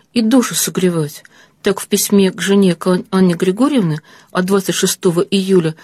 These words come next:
тысяча восемьсот семьдесят третьего года Достоевский пишет: «Вчера приехал Победоносцев, был у меня в редакции, ждал, но меня не было.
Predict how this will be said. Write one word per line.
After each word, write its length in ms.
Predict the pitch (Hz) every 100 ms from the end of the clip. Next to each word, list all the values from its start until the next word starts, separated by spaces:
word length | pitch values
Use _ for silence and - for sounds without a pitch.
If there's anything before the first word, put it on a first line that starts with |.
| - _
тысяча 340 | 208 190 180 170
восемьсот 460 | 170 175 - 175
семьдесят 460 | - - 190 180 185
третьего 400 | - 190 185 196
года 280 | 220 302 226 - - _
Достоевский 520 | 202 - 254 254 -
пишет: 560 | 254 202 160 - - - _ _ _ _ _ _
«Вчера 340 | - 214 226 262
приехал 480 | 262 220 226 220 208 - -
Победоносцев, 880 | 196 196 226 226 170 - - 160 - _ _ _
был 240 | 180 247 254
у 80 | 202
меня 260 | 202 226
в 60 | 240
редакции, 640 | 240 175 165 - - -
ждал, 520 | 196 196 175 170 160 160 _ - - -
но 160 | 202 202
меня 300 | 202 208 262
не 240 | 226 180
было. 400 | 156 151 156 165